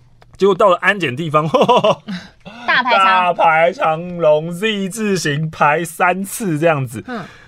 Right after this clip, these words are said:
Speaker 1: 我就跑去问中间高高位置负责看现场状况的海关，我就秀出了登机证说：“我们能不能先通关呢？”海关不理我们。好不容易过了安检，到了检查护照那一关，还是大排长龙。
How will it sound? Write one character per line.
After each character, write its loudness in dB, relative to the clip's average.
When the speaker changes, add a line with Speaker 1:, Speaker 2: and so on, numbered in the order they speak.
Speaker 1:
我 -4
就 -2
跑 -2
去 -6
问 0
中 -2
间 -2
高 0
高 0
位 2
置 -8
负 -6
责 -2
看 -4
现 -4
场 -12
状 -6
况 -4
的 -8
海 -14
关， -6
我 -2
就 2
秀 0
出 -6
了 -4
登 -4
机 -8
证 -4
说 -4
：“我 2
们 -2
能 0
不 0
能 2
先 0
通 0
关 0
呢？” -8
海 -10
关 -6
不 -6
理 -6
我 -8
们。 -18
好 0
不 -4
容 4
易 -2
过 2
了 4
安 0
检， -4
到 4
了 0
检 -2
查 -2
护 -2
照 2
那 -2
一 -2
关， -2
还 0
是 -6
大 4
排 -2
长 -8
龙。 -2